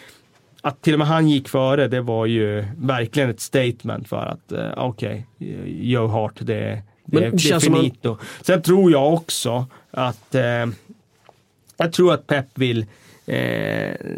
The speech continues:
Speaker 1: spränga hierarkin lite i omklädningsrummet.
Speaker 2: Ja, det har vi
Speaker 1: Alltså,
Speaker 2: varit inne på.
Speaker 1: ja, ja, vi kanske pratade om det förra veckan där. Jag tror att, eh, eh, han ser det bara som ett plus om man kan spränga liksom Yahya Touré,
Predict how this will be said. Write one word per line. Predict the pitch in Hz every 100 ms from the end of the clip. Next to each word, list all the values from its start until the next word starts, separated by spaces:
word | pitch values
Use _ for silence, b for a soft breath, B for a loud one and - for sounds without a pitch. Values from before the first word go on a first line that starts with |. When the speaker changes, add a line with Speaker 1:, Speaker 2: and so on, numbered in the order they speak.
| 50 - -
Speaker 1:
spränga | - - 139 127 120
hierarkin | 127 117 113 - 135 113
lite | 107 113
i |
omklädningsrummet. | 110 107 110 98 107 123 110 110
Speaker 2:
Ja, | 113
det | 113
har |
vi | 110
Speaker 1:
Alltså, | 101 101
Speaker 2:
varit | 107
inne | 104 92
på. | - -
Speaker 1:
ja, | 110 127 127 127 135
ja, | 117 - 139 151
vi | 156
kanske | 170 -
pratade | 170 156
om | 143
det | 127
förra | - 123
veckan | 120 107 135 110
där. | 113 113
Jag | 127
tror | - 127
att, | - 120
eh, | 113
eh, | 107 B B B B - 107 123
han | 131
ser | 135 147
det | 127
bara | 120
som | 123
ett | 110 -
plus | 135 127 117
om |
man | 110 107
kan | 113
spränga | 104 113 110 117
liksom | 113 113 120 110
Yahya | 117 110 110 110 110
Touré, | 120 110 113 110